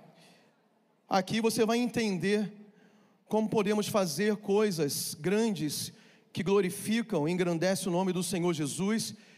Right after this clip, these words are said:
e que de fato Ele espera também que nós façamos. E eu quero convidá-los a abrirem suas Bíblias na, na carta do apóstolo Paulo aos Filipenses, capítulo dois.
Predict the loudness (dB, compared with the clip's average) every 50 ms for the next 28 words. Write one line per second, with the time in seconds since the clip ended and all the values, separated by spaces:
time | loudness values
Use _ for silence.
0 | -20 -20 -8 -6 -4 -4 -2 -2 -2 0 0 2 0 2 2 2 2 2 2 -2
1 | -4 -2 -2 0 2 2 2 2 2 0 0 0 0 2 0 0 0 0 0 2
2 | 2 2 2 0 -2 -6 -8 -12 -16 -20 _ _ _ _ -4 0 0 2 2 0
3 | 0 0 0 0 0 0 -2 -2 -4 -6 -10 -12 -18 -20 -20 -20 -20 -20 -20 -20
4 | -20 _ _ _ 0 0 2 2 2 2 2 2 2 2 2 2 2 2 2 2
5 | 2 2 2 0 0 0 0 0 0 0 0 0 0 0 0 -2 -2 0 0 0
6 | 2 0 0 0 -2 -4 -6 -8 -10 -14 -20 -20 -20 _ -20 -20 -20 _ _ _
7 | _ -6 -2 0 2 2 4 4 4 4 2 2 0 -2 -8 -8 -4 -2 -2 -2
8 | -2 -2 -2 0 0 2 0 -2 0 0 0 0 0 0 -2 -2 -2 -2 -4 -4
9 | -2 -2 0 2 2 2 0 -2 -2 -2 -2 -2 -4 -4 -4 -2 -2 0 0 0
10 | -2 -2 -4 -6 -4 -4 -4 -4 -4 -4 -4 -2 -2 -2 0 0 0 0 0 0
11 | -2 -4 -8 -10